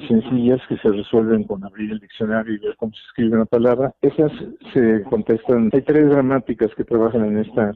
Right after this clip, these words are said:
comisión y eso, pues, lo van contestando día con día. Pero los jueves en la mañana nos reunimos,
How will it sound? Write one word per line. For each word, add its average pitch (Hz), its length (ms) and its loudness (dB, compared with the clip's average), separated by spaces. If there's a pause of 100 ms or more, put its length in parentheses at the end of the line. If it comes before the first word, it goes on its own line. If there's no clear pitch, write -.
comisión 156 560 -4
y 120 180 2
eso, 127 320 2 (320)
pues, 110 120 -4
lo 113 100 0
van 120 120 0
contestando 110 680 -4
día 107 240 0
con 107 180 -4
día. 113 260 -4 (180)
Pero 156 200 4
los 151 240 0
jueves 156 400 2 (420)
en 120 280 -2
la 113 100 2
mañana 135 500 0
nos 107 220 -8
reunimos, 120 600 -6